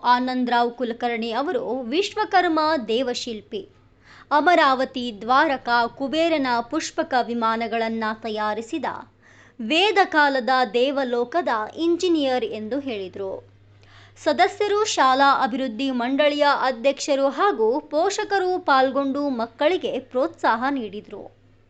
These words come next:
ವಿದ್ಯಾರ್ಥಿಗಳಿಗೆ ವಿಶ್ವಕರ್ಮರ ಜೀವನ, ಕೌಶಲ್ಯ ಹಾಗೂ ತತ್ವಗಳನ್ನ ಪರಿಚಯಿಸುವ ಕಾರ್ಯಕ್ರಮವನ್ನ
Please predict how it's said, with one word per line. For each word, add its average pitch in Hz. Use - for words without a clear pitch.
ವಿದ್ಯಾರ್ಥಿಗಳಿಗೆ 339
ವಿಶ್ವಕರ್ಮರ 285
ಜೀವನ, 277
ಕೌಶಲ್ಯ 392
ಹಾಗೂ 339
ತತ್ವಗಳನ್ನ 311
ಪರಿಚಯಿಸುವ 277
ಕಾರ್ಯಕ್ರಮವನ್ನ 254